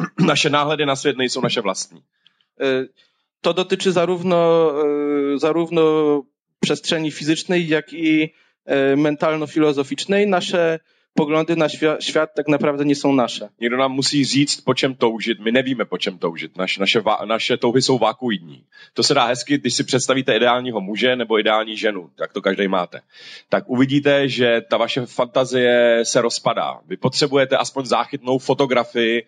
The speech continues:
Speaker 1: nebo popis.
Speaker 2: Ktoś nam musi powiedzieć także, czego pragniemy, ponieważ,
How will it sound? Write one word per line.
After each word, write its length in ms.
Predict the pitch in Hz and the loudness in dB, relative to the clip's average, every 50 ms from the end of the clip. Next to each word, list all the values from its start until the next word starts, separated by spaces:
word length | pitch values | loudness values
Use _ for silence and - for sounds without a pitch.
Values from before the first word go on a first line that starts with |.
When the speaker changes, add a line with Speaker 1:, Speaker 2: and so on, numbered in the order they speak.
| _ _ | _ _
Speaker 1:
nebo 200 | - 113 107 113 | -6 -2 -2 -2
popis. 600 | - - 113 - - 85 76 - - - - - _ _ _ _ _ _ _ _ _ _ _ | -2 -2 -4 -2 -2 -6 -6 -6 -8 -8 -10 -14 _ _ _ _ _ _ _ _ _ _ _
Speaker 2:
Ktoś 260 | _ - - 156 156 160 | _ -2 0 0 0 2
nam 140 | 165 160 | 0 0
musi 240 | 170 175 165 170 185 | 2 2 0 0 2
powiedzieć 360 | - - 160 165 160 165 165 | 2 2 2 2 2 0 -4
także, 300 | - - 151 147 147 165 | -2 -2 -2 0 0 -4
czego 260 | 151 - 170 156 165 160 | -2 -2 0 0 0 0
pragniemy, 520 | - 165 170 156 - 170 151 139 147 156 | 0 -2 -2 -2 -2 0 0 2 2 2
ponieważ, 560 | 151 170 165 165 160 156 165 160 160 139 131 | 0 0 0 0 0 0 0 0 0 -4 -10